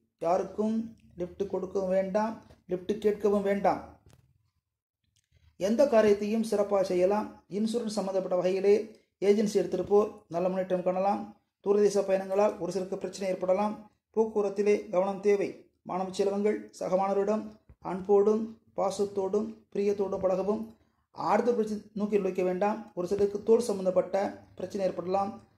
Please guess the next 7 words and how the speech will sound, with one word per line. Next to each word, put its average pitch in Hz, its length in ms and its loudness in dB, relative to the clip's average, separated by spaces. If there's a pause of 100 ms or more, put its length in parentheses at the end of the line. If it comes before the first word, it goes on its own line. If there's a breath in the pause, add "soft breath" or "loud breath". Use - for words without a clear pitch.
(100)
அரிப்பு 226 360 0
பிரச்சனை 185 340 -2
ஏற்படலாம். 180 580 -4
எனவே 180 340 0
மருத்துவ 190 340 2
ஆலோசனை 185 200 0
எடுத்துக்கொள்ளவும். 180 500 0